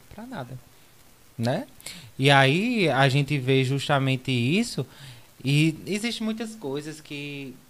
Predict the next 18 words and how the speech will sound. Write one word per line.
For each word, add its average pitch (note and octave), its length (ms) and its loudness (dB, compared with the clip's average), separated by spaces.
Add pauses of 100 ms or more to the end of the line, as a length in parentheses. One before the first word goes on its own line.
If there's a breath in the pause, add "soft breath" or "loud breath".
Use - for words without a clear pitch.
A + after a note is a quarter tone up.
(100)
por C3+ 120 -6
exemplo, C3 500 -6 (300)
parece D3+ 720 4 (360 loud breath)
que, - 160 -14
parece D#3 440 -2
não, G#2+ 280 -6
é F3+ 200 6
a G3 80 4
mentalidade C3+ 920 0 (1040 loud breath)
do F#3 480 6 (160)
pobre D3+ 280 8
metido E3 320 0
a E3 80 2
rico. A2 420 -8 (1200)
Que D#3 160 6
é D#3 60 8
aquele, A#2 400 2
Arthur. G#2 260 -12